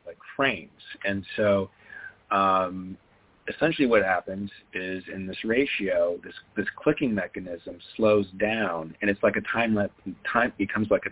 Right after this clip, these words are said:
time-lapse camera. Um, and, um, there,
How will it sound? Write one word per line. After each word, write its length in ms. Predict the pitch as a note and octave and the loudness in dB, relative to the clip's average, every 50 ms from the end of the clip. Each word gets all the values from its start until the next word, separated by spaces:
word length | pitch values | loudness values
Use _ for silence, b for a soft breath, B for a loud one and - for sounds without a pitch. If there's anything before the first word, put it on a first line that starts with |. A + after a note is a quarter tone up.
| - - - | -8 -4 0
time-lapse 520 | A2 A2 A2 G#2 G2+ F#2+ F#2 F#2+ - - - - - - - | 2 2 2 2 0 0 -2 -4 -4 -10 -18 -16 -14 -12 -2
camera. 360 | - D#3 E3 D#3 B2 G2 D#2 - - _ _ B B B B B B B B B B _ | 2 4 4 4 4 2 -4 -10 -14 _ _ B B B B B B B B B B _
Um, 840 | F2+ F2+ F2+ F2+ F2 E2+ E2+ E2+ E2+ F2 E2+ E2+ E2+ E2+ F2 E2 - _ _ _ _ _ | -4 -2 0 0 0 -2 -2 -4 -6 -8 -8 -12 -18 -18 -20 -20 -20 _ _ _ _ _
and, 540 | G2+ G2+ G2+ G2 F#2+ F#2 F#2 F#2 F#2 F2+ E2+ - - - F2+ | 6 6 6 6 6 4 2 0 -4 -8 -12 -14 -10 -6 -4
um, 480 | F2+ F#2 F2+ F2 F2 F2 F2 F2 - - _ _ _ _ _ _ _ _ _ _ _ _ | -4 -2 -2 -4 -4 -8 -12 -18 -20 -20 _ _ _ _ _ _ _ _ _ _ _ _
there, 160 | F2 F#2 F#2+ | -8 -6 -6